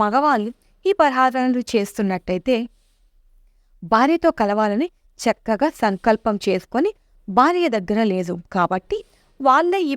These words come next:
పాలను తాగేయాలి, అంతేకాని వేరే వాళ్ళకి ఇవ్వకూడదు.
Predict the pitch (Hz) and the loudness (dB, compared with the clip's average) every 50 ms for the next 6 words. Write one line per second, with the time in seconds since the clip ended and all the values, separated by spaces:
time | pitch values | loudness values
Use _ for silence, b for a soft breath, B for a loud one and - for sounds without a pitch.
0 | - 285 247 226 214 202 208 302 392 - 453 370 311 226 226 202 185 180 170 170 | 0 0 2 2 2 0 -2 -4 -2 0 2 2 2 0 -2 -4 -4 -4 -6 -8
1 | 175 180 _ _ _ _ _ - - 277 320 359 - 453 427 - - 311 311 311 | -10 -12 _ _ _ _ _ -4 -2 -2 -2 0 -2 -4 -4 0 0 0 0 0
2 | 320 262 220 220 240 302 339 311 254 226 208 240 - - 427 330 247 233 - - | 0 0 0 2 2 2 2 2 0 0 0 -2 -2 -2 -2 -2 -2 -4 -6 -6
3 | 208 190 185 - 175 | -8 -8 -8 -10 -14